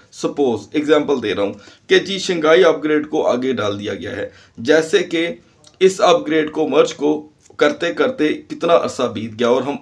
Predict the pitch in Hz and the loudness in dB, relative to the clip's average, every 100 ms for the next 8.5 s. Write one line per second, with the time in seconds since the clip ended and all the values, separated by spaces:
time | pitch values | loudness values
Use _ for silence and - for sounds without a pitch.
0 | - 147 - - 135 107 110 120 101 98 | -2 0 0 -2 -6 -6 -6 -6 -6 -6
1 | 95 95 101 98 101 - - - 151 180 | -4 -4 -4 -8 -10 -18 -16 -4 -2 2
2 | 185 180 - _ - 170 156 180 247 - | 2 0 -2 _ -6 0 4 4 4 0
3 | 170 175 - - 180 151 160 - 160 - | 0 -2 -4 -10 -4 0 0 -2 -2 -2
4 | - - 160 - 147 131 147 135 147 120 | -4 -2 0 2 -2 0 0 2 0 -2
5 | - 120 120 135 135 139 135 131 123 143 | -8 -8 -4 -4 -2 -4 -2 -2 -2 -4
6 | 139 131 180 - 165 196 196 - 160 156 | -6 -6 -6 -2 2 2 0 -2 -2 2
7 | 170 170 - 139 131 151 135 139 - 107 | 2 2 -2 -4 2 2 2 -4 -2 0
8 | 135 143 123 127 131 | 0 0 0 0 -2